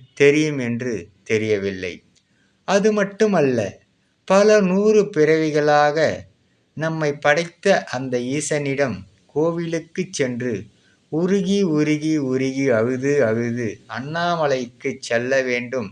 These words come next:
அண்ணாமலை கிரிவலம் வர வேண்டும் என்று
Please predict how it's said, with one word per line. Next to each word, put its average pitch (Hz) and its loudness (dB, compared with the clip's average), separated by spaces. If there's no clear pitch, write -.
அண்ணாமலை 143 -2
கிரிவலம் 127 -2
வர 131 2
வேண்டும் 165 -2
என்று 120 -2